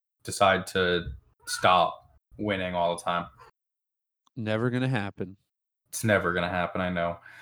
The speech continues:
Speaker 1: Um, but I do have the Bengals, or not the Bengals, I have the Bills winning this week. Dear God, I'm not picking the Bengals. I'm picking the Bills.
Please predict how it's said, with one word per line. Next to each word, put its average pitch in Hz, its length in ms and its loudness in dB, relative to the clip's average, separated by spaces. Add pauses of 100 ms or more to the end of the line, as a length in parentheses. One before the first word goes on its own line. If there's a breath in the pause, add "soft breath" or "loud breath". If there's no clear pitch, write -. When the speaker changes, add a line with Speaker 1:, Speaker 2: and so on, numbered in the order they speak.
(300 loud breath)
Speaker 1:
Um, 127 420 8
but 180 420 6 (460)
I 135 80 0
do 147 160 6
have 151 160 6
the 151 60 4
Bengals, 131 520 4
or 117 380 2
not 110 160 2
the 95 80 -6
Bengals, 98 360 0
I 101 60 4
have 110 220 2
the 110 60 -2
Bills 107 600 4 (220)
winning 101 320 0
this 95 260 -4
week. 98 240 -2
Dear 101 160 0
God, 92 280 6
I'm 90 100 0
not 92 220 0
picking 92 280 -6
the 87 60 -6
Bengals. 90 500 -2 (280 soft breath)
I'm 101 120 2
picking 117 340 2
the 107 80 4
Bills. 104 560 2